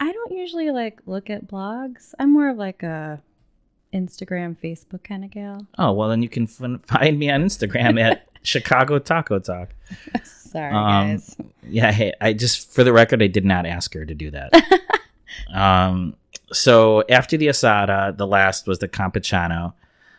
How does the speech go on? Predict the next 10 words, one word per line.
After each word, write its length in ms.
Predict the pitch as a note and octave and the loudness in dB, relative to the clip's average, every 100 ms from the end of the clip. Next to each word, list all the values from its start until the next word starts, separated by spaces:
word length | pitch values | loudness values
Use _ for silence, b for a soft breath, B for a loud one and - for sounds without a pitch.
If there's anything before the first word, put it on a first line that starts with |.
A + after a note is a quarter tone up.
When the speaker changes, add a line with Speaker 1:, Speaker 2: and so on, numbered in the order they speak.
| b - | b -2
Speaker 2:
um, 500 | F2+ F2 F2 F2+ E2 | 0 0 -2 -6 -2
with 200 | G#2+ F#2+ - | -2 -2 -6
steak, 600 | - - G#2+ G#2+ - - - | -4 2 2 2 -4 -16 -8
chorizo, 600 | - G#2+ G2 G2+ G2 G2+ | -2 0 0 2 2 2
and 220 | F#2 F#2 | -2 -4
some 340 | - F2 E2+ E2+ | -4 -8 -10 -10
crispy 480 | - F#2+ - G2 F2+ | -6 -6 -4 -6 -6
cheese. 720 | - B2 C3 D3 E3+ - - b b b b b b b - | -4 -4 -2 -4 -4 -6 -10 b b b b b b b -4
And, 400 | G#2+ G#2+ G2+ G2+ | 0 2 2 2
um, 460 | G2 F#2+ F#2 F#2+ | 2 2 0 -2